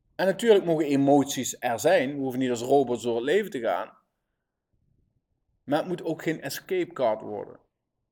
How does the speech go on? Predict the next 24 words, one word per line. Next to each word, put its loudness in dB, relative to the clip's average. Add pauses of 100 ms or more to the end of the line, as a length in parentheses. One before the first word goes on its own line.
(640)
En 0
op 6
het -8
moment -2
dat 0
wij 2
iemand -4
iets -12
moeten -8
benoemen, -2 (680)
en -12
radicaal 6
eerlijk 4
moeten -8
zijn, -4 (220)
er -4
voor 6
iemand -2
moeten -8
zijn, -6
radicaal 6
eerlijk 2
naar -6
onszelf -4